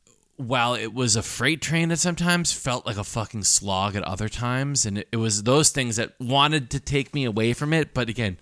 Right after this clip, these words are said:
Jessica Chastain is so fucking good at what she does, is that, like, you just wanna keep watching for her. And if she's probably one of the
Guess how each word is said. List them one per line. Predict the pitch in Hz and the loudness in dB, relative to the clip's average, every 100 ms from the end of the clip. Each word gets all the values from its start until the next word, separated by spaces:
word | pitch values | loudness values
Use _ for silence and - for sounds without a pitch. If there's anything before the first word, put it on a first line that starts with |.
| - - - - - | -18 -20 -20 -20 -6
Jessica | - 147 - | 0 0 2
Chastain | - 156 143 156 120 | -2 0 0 0 0
is | |
so | - | -2
fucking | 113 - 113 101 123 - 123 | -4 -10 2 4 4 2 -2
good | 104 98 113 | 0 2 2
at | - | 0
what | 95 - | -2 -2
she | 101 | -4
does, | 143 92 107 120 | -6 -6 -4 -6
is | - 104 | -6 -2
that, | 113 117 | -2 -2
like, | 113 - - | -6 -6 -4
you | 127 | 0
just | 156 147 | 2 2
wanna | 143 135 | 2 0
keep | - 127 - | 0 -4 0
watching | 107 110 - 110 104 - - - - - | 2 2 0 -4 -4 -8 -20 -20 -20 -16
for | - - - 143 139 107 | -14 -14 -2 4 6 6
her. | 82 76 80 - - - | 2 -2 -4 -12 -12 -2
And | 127 | 2
if | 131 - - _ | 2 0 -18 _
she's | - 190 - | -2 0 2
probably | 160 147 143 | 2 4 4
one | 131 131 | 4 0
of | |
the | 117 | -2